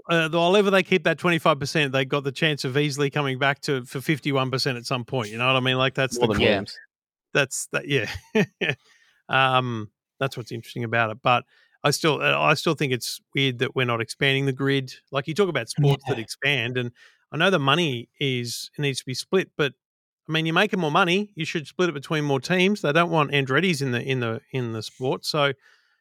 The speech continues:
Speaker 1: it's a very strange thing not to expand the sport in, especially with an American team, when America's where they wanna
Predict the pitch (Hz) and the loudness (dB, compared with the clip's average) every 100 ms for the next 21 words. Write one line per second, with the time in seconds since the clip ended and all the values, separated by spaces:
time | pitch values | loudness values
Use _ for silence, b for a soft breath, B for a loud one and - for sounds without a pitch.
0 | b 143 151 180 202 - 175 175 175 - | b -12 -2 2 2 2 2 2 0 -4
1 | - 175 160 147 151 170 143 - - 147 | -2 -2 0 -4 -4 -6 -8 -8 -4 -2
2 | 151 156 147 147 143 - - 160 147 123 | 0 -2 -8 -4 -4 -4 0 4 4 2
3 | - - _ - 160 147 143 139 135 131 | -6 -16 _ -6 -2 0 0 -2 -4 -6
4 | - _ 151 - 160 - 143 139 135 131 | -10 _ -6 0 0 0 -4 0 0 2
5 | 160 143 123 - 151 135 135 135 131 131 | 2 2 -4 -2 0 0 0 0 2 4
6 | 143 143 139 - 143 135 127 131 131 | 4 4 0 -2 2 2 2 0 0